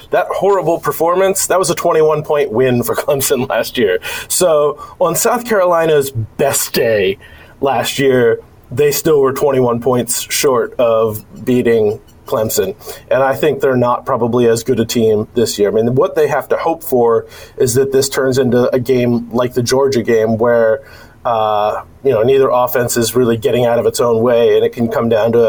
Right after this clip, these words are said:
a, a kick late here or there. Uh, I just don't see that happening. And,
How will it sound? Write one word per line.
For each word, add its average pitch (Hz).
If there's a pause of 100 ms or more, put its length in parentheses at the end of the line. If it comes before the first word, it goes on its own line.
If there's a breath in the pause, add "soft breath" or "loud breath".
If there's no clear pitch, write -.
(240)
a, 101
a - (140)
kick -
late 117
here 120
or 107
there. 117 (380 loud breath)
Uh, 113 (100)
I 170
just 156
don't 135
see 123
that 107
happening. 110
And, 104